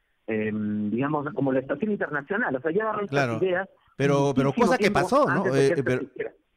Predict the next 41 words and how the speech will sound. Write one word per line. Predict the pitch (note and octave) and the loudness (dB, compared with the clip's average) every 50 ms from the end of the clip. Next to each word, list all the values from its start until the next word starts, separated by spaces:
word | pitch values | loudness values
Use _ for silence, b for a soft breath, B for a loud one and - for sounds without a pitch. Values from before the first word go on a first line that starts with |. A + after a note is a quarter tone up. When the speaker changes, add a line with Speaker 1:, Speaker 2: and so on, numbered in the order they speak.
| _ _ _ _ _ _ _ | _ _ _ _ _ _ _
Speaker 2:
claro, | - F3 E3 C3+ B2+ | -2 0 0 0 0
cosa | - G3+ A3 G#3 | 0 0 0 0
que | F3+ D3 | -2 -2
pasó. | A#2+ C3 - G3 - B B B B B | -2 0 0 0 -2 B B B B B
Ahora, | F3 C4 D4 C#4 - | 4 4 4 4 2
Rafael, | - E3 E3+ D3+ - F#3 G#3 G#3 F#3 D3+ D3+ - | 0 0 -2 0 2 2 2 2 2 0 -2 -2
eh, | D#3 D#3+ D#3+ D#3+ D#3+ D3 - | -4 -4 -2 -2 -4 -4 -4
este, | F#3+ - - D#4 C#4 C4+ | -4 -4 -4 -6 -8 -6
este | - A#3+ - - D#4 C#4+ C4 A#3 F#3+ D#3+ D#3 - | -6 -6 -6 -4 -4 -4 0 0 0 0 0 -2
testigo, | - A#2+ - - - A#3 G#3+ D#3 D#3+ - | -6 -8 -10 -8 -6 -2 0 2 2 4
H | - F3+ - - F3+ | 2 2 0 -2 -2
C | - D#3+ E3 E3 | 0 0 0 0
H, | E3+ - - E3+ | 0 -2 -4 -8
te | - D3 A#2 | -8 -6 -6
comentó | A#2 A2+ A#2 A#2+ B2 - E3 F3 F3+ - B B B B B B B - - | -6 -6 -4 -6 -4 0 0 0 0 -2 B B B B B B B -12 -4
que | - C#3 C#3 | 0 0 0
sí | C3+ - - F#3 F#3+ | 0 -2 -2 0 0
es | F3 - | 0 0
que, | - D#3+ - | -4 -6 -4
porque | D3 C#3 E3 | -4 -6 -6
es | E3 | -6
una | F#3+ F3+ | -2 0
de | D#3 | 0
las | C#3 D3+ | 2 2
grandes | G3 A3 F#3 E3 D3+ | 2 2 2 0 -2
dudas | F3 G3 F3+ D#3 | 0 0 -2 -2
que | - D#3 | 0 -2
ha | D3 C#3 | -4 -4
pasado | C#3 C#3 D#3 - | -4 -8 -8 -8
todos | D#3+ D3 | -8 -8
estos | - C3 - D#3 | -8 -6 -2 -2
años, | D3+ D3+ D#3 D#3 D3+ b b b b b b b | -2 -2 -2 -6 -8 b b b b b b b
que | b C3 C3+ | b -2 -2
sí | - - G3 G3+ A3 | -2 -2 -6 -4 -4
es | A3+ G#3 - - | -4 -4 -6 -6
que | - G#3 G#3 - | -6 -6 -4 0
hubo | A#3 A3+ A#3 A3+ A3 G#3+ G3+ - - - - - | 0 2 4 6 6 6 6 4 0 -8 -16 -8
una | - G3+ A3+ A3+ G#3+ G3 F#3 E3+ D#3 D3 C3+ B2+ B2 A#2 A2+ - - | -6 -4 -2 0 0 2 2 2 2 2 2 2 0 -2 -4 -4 -2
cámara | F3+ G3+ G#3 G#3 G3+ F#3+ | -2 -2 0 2 0 2
de | E3 C3 | 0 0
video, | A#2+ A#2 A#2 D3+ G3 G#3 G3+ F3+ D3+ D3+ D#3+ F3 E3+ - _ | -2 -2 0 2 4 4 6 6 6 4 4 2 0 -6 _